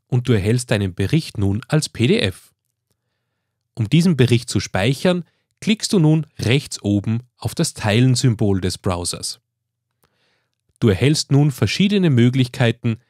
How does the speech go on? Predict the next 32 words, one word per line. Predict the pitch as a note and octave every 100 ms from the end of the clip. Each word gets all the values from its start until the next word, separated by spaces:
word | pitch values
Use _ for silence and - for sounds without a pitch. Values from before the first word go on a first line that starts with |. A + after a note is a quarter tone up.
| _ _ -
dieses | D3 C3+
P | - A2
D | G2+ -
F | G2+ -
zu | - G2+
teilen, | - G2 A#2+ D3 D#3 - _ _
und | B2+ B2
wenn | D#3+
du | D#3+
hier | C3+ G3 G#3 -
etwas | C#3 - G2+
nach | G2+ -
unten | F#3 G#3 -
scrollst, | D#3 - G#2+ G#2 G2 - _ _ _ -
entdeckst | G2+ - A#2+ - -
du | G#2+ B2 _
in | - G2+ F#2+
Dateien | - - - F#2+ G2+ G2+
sichern. | G#2 F2+ - E2+ - _ _ _ _ _ _ _ -
Darauf | F2+ F2 F2+
klickst | - G2+ - -
du | F3 C4 - _ _ _
und | B2+
auf | A#2+ A#2+
der | A2
linken | G2 E3 G#3+ G#3+
Seite | - A#2 A#2 B2 A#2+
siehst | B2+ - D3 -
du | C3
nun | A#2 B2
verschiedene | - G2 G#2+ G2 D3+
Speicherorte, | D#3 - G#2 A2 - F2 F2 -